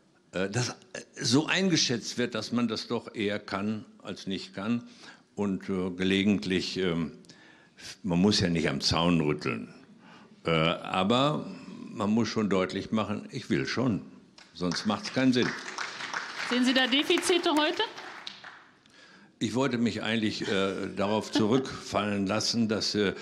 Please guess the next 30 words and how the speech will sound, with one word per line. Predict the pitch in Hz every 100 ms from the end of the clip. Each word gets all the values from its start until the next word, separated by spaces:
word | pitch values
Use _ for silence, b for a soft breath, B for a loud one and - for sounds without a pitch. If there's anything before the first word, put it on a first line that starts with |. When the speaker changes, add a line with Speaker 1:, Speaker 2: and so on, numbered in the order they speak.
| B -
Speaker 1:
über | 95 95
die |
Fragen | 85 92 104 101 101
heute | 90 110 104 107
in | 104
der | 95
nächsten | 95 110 95 104
Runde | 82 87 78 76
geredet | 76 73 80 78
Speaker 2:
Wir |
schauen. | 73 92
Speaker 1:
wird. | 98 98 -
Speaker 2:
Wir | 254 339
schauen. | - 202 147
Speaker 1:
Aber | - 208
ich | 143 -
kann | 359 135 127
nicht, | 135 123
äh, | 139 113
umhin, | 107 113 107 98 117 123 127 131 -
gewisse | 104 98 127 131 135
Defizite | 95 95 101 98 - 92 90
feststellen | - 87 - 80 69 -
zu | 80
müssen. | 71 69 - 78
Das | 76 -
ist | - -
so. | 73 - - - _ _ B B B B B B B _
Speaker 2:
Herr | 254
Trittin, | 247 277 285 240 202 180